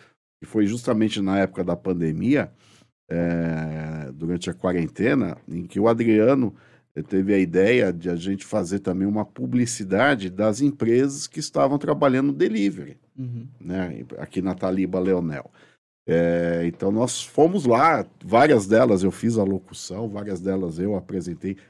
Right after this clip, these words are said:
Speaker 1: A porta fechada, a gente parava na frente da loja, né? <laughs> O Adriano filmando e eu apresentando: "Olha, essa empresa assim, assim, assado, vende isso, vende aquilo.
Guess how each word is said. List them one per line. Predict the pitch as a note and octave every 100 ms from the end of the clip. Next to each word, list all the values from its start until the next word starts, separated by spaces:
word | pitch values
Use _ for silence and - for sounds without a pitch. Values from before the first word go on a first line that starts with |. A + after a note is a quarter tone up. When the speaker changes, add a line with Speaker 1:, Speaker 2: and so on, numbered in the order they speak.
| -
Speaker 1:
A | -
porta | - A2+ A2+ A#2+
fechada, | A2+ G2 - A2+ A2
a |
gente | G#2+ G#2
parava | - G2 G2+ G#2
na | G2 F2+
frente | - G#2 G2
da | G2
loja, | F2 F#2+ B2+ E3+
né? | F#2+ G#2
<laughs> | C4 C#3+ C3 - -
O | -
Adriano | B2 B2 C3 C#3 C#3+
filmando | - C3+ A#2 B2 C#3 D#3+ B2 - - - - - -
e | A2
eu | C3 D3 D3
apresentando: | B2+ C#3+ D3+ D3 B2 C#3+ D3+
"Olha, | D3+
essa | A#2 C3
empresa | B2+ C#3 D#3 C3+
assim, | A#2+ - D3+
assim, | C3 - C#3+
assado, | B2 - D3 D3+ B2+
vende | G#2 C3 A#2+ A2 D3
isso, | D3 B2+
vende | C3 A#2+
aquilo. | C3+